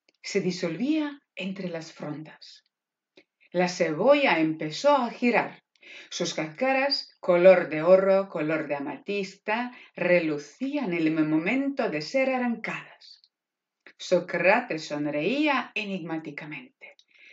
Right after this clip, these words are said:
Los discípulos sonreían envueltos en el carmesí de la fe. La cebolla se llenó de estrella dorada y negra como un cielo de retablo,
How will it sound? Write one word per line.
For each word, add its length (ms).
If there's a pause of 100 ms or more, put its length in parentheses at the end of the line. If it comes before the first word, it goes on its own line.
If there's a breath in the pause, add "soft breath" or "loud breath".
Los 200
discípulos 840
sonreían 600
envueltos 600 (140)
en 160
el 120
carmesí 680
de 160
la 120
fe. 380 (640 soft breath)
La 240
cebolla 640 (160 soft breath)
se 260
llenó 400
de 120
estrella 540
dorada 600
y 100
negra 440
como 320
un 140
cielo 560
de 100
retablo, 720